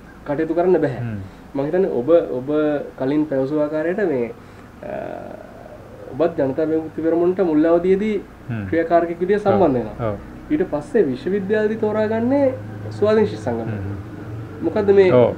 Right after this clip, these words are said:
Speaker 1: වෙනස?
Speaker 2: නෑ, ඒක, ඒක වෙන්නේ ඉතින් අර, අර මගේ මේ මං තව මේ අර තව කරුණු කීපයක් එකතු කරන්න අර මම මුලින් කියපු දෙයට. එතකොට ඒ, ඒ, ඒ ජනතා විමුක්ති පෙරමුණේ තහවුරු වීමට සාපේක්ෂව අර මං කිව්වා වගේ අර ඒකේ අර, අර ඒකේ පිටතකුත් හැදෙනවා. ඒක අවුට්සයිඩ් එකක්. නැත්තම් ඒකේ අනේකා,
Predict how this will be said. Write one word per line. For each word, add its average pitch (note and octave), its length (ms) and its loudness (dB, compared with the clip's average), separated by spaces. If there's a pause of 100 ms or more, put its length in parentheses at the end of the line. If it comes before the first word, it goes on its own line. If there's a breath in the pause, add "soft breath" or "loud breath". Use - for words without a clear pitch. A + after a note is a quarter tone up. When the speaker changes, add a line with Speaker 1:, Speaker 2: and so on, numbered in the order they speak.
Speaker 1:
වෙනස? E3+ 260 4 (320 loud breath)
Speaker 2:
නෑ, F#3 180 8
ඒක, F#3+ 240 6 (480)
ඒක E3 280 6
වෙන්නේ G3 280 6
ඉතින් D#3+ 140 2
අර, D3+ 100 6
අර C3+ 260 6 (120)
මගේ D3 340 6
මේ C3+ 200 -2
මං C#3 280 -2 (140)
තව D3 340 6
මේ B2+ 120 -2
අර A#2 80 -2 (720)
තව B2+ 180 8
කරුණු C#3 220 6
කීපයක් D3+ 400 6
එකතු D3+ 200 4
කරන්න D3 240 8
අර A#2 160 6
මම A#2 220 2
මුලින් B2+ 240 0
කියපු D3+ 340 0
දෙයට. C#3+ 240 4 (800 loud breath)
එතකොට G3+ 260 8
ඒ, D3+ 360 6 (140)
ඒ, D3 120 2 (200)
ඒ B2+ 140 4
ජනතා C#3 340 6
විමුක්ති F#3+ 240 2
පෙරමුණේ F#3+ 440 4
තහවුරු D#3 380 4
වීමට F#3+ 300 2
සාපේක්ෂව D3+ 720 4
අර G#3 240 2 (280)
මං B2 200 -2
කිව්වා D3+ 320 6
වගේ G3+ 220 6
අර G3 100 6
ඒකේ D3+ 400 6
අර, E3 80 6
අර A#2+ 180 6
ඒකේ A#2 400 2
පිටතකුත් G#3+ 680 4
හැදෙනවා. A#2 380 2
ඒක G2+ 120 -2
අවුට්සයිඩ් A#2 580 2
එකක්. F#2+ 240 -4
නැත්තම් A2+ 380 -4
ඒකේ A2 260 -2
අනේකා, A#2+ 500 0